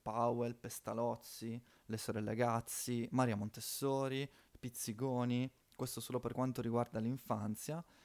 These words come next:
mentre quando si fa il passaggio, il difficile passaggio alla scuola primaria, ci sono molte meno esperienze, magari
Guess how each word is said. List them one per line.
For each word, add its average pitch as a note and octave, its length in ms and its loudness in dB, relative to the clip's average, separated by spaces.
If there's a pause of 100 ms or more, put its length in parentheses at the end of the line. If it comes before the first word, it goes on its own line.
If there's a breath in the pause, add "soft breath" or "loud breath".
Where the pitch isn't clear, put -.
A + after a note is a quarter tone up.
(140 loud breath)
mentre A2 840 0
quando A#2 340 2
si G#2+ 540 -6
fa - 140 -8
il G#2+ 100 -4
passaggio, A2+ 680 0
il A2 120 -4
difficile A#2 640 -4
passaggio G#2+ 680 -4
alla A2+ 200 -4
scuola A2 260 -2
primaria, C3 580 0 (400 loud breath)
ci - 140 -8
sono A2 260 -2
molte A#2 260 0
meno A2 160 2
esperienze, A#2 760 2
magari G#2+ 500 -2